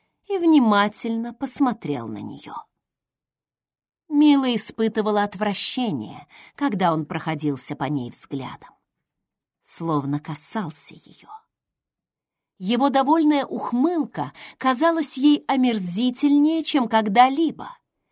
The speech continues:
и она охотно расцарапала бы ему лицо, если бы только смогла освободиться от пут.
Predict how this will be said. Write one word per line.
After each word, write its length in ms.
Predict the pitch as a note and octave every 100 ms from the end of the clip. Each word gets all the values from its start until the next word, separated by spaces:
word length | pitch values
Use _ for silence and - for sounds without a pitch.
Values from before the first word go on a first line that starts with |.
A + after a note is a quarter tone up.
| _ _ -
и 80 | F#4
она 300 | D#4 D4+ C#4+
охотно 480 | - D4+ D4 C#4+
расцарапала 920 | C#4+ C#4+ - - C#4 C#4 C#4 C4+ C4 B3+
бы 140 | C4
ему 240 | C4 B3 C4
лицо, 600 | C4+ - - D4 C#3 - - - _ _
если 320 | C4+ A#3 -
бы 120 | G3 G3
только 340 | F3+ E3 D3+
смогла 760 | - D#3+ D3 C3+ D3+ E3 G3+ _
освободиться 960 | B3+ - - C4+ A#3+ G3 C#3 B2 - - -
от 200 | - _
пут. 440 | - D3+ _ _